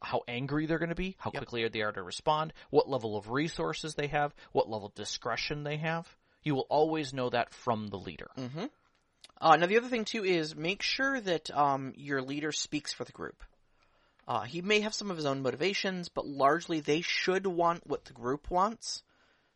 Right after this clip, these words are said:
Speaker 2: um, and want his group to succeed. Now, the
Speaker 1: Mm-hmm.
Speaker 2: reason I say this is because it reinforces his position as the face of the group.
Speaker 1: Mm-hmm.
Speaker 2: Okay? Um, and y-, again, you can do more complex things, but this is a one oh one, so we're trying to give you the
Speaker 1: Yeah.
Speaker 2: shorthand, the easy,
Speaker 1: Yeah.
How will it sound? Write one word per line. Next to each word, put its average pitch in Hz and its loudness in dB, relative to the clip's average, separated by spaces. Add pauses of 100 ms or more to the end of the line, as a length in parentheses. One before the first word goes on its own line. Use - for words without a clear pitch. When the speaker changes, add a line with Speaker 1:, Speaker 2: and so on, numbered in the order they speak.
(160)
Speaker 2:
um, 143 8
and 156 0
want 147 6
his 143 -4
group 139 -2
to 123 -8
succeed. - -8 (480)
Now, 143 2
the 139 0
Speaker 1:
Mm-hmm. 127 0
Speaker 2:
reason 233 2
I 226 4
say 330 2
this 170 0
is 151 -8
because 147 2
it 151 -4
reinforces 185 0
his 170 -6
position 139 -2
as 120 -8
the - -10
face - -4
of 110 -10
the - -8
group. - -10 (180)
Speaker 1:
Mm-hmm. 113 -6 (140)
Speaker 2:
Okay? 131 -2 (420)
Um, 147 6 (200)
and 151 -2
y-, 202 -8
again, 139 2
you 214 -10
can 220 -6
do 208 -4 (100)
more 170 -2 (100)
complex 127 -4
things, 120 -2
but - -10
this 185 0
is 170 0
a 160 2
one 131 4
oh 110 2
one, 107 -6
so - -10
we're 113 -12
trying 123 -2
to 120 -8
give 117 -8
you 113 -8
the 113 -4
Speaker 1:
Yeah. 117 2
Speaker 2:
shorthand, 104 -4
the 104 -10
easy, 120 -6
Speaker 1:
Yeah. 107 -4